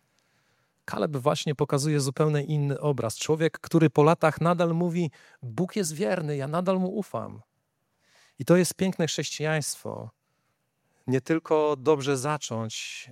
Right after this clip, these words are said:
ale wytrwać. Czy mamy ludzi, którzy pokazują nam, jak zabrakło im tej wytrwałości i czekania? Oczywiście, Saul. Król Saul miał czekać na Samuela. Historia, kiedy walczyli z Filistynami.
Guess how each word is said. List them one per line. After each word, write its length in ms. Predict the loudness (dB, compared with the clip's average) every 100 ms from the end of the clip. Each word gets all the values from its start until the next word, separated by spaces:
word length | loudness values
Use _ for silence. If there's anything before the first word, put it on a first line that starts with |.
| -6
ale 220 | -2 -2
wytrwać. 800 | -2 -4 -6 -8 -8 -14 -16 -20 _ _ _ _ _ _ _ _ _ _ _ _ _ -8
Czy 140 | -2
mamy 200 | 2 4
ludzi, 240 | 2 0 -2
którzy 400 | -4 -2 0 -2
pokazują 640 | -4 -2 0 2 0 0
nam, 640 | -2 -2 -2 -2 -4 -4 -4 -6
jak 320 | -2 -2 -2
zabrakło 640 | -2 -2 0 -2 -2 -6 -4
im 160 | -4
tej 160 | -2 -2
wytrwałości 720 | -2 -2 -2 0 -2 -6 -10
i 60 | -8
czekania? 440 | -8 -6 -4 -4
Oczywiście, 480 | -4 -6 -6 -6 -6
Saul. 540 | -8 -4 -4 -4 -6 -14 _ _ _ _ _ _ _ _ _ _ _ _ _ _ _ -20 -20 -20 -20 -4
Król 180 | 0
Saul 340 | 2 4 4 2
miał 140 | 0
czekać 340 | -2 -4 -4 -4
na 80 |
Samuela. 580 | -6 -4 0 0 2 -2
Historia, 540 | -4 -10 -6 -2 -2 -4
kiedy 580 | -8 -8 -8 -6 -8
walczyli 460 | -6 -8 -6 -6 -6
z 80 | -8
Filistynami. 840 | -6 -6 -6 -4 -2 -2 -2 -6